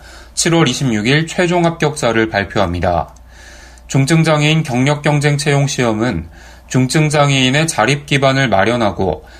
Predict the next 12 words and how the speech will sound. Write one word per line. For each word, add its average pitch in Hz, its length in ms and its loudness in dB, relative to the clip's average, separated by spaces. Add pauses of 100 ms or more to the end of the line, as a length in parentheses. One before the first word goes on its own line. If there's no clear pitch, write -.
(180)
공직 139 460 0
진출을 143 520 0
지원하기 127 600 0
위해 95 340 -2 (420)
지난 131 340 0
이천팔 151 520 0
년부터 143 460 0
시행됐으며 113 960 0 (300)
지난해까지 135 720 0
이백쉰아홉 131 1000 0
명이 113 400 0
채용됐습니다. 87 1080 -2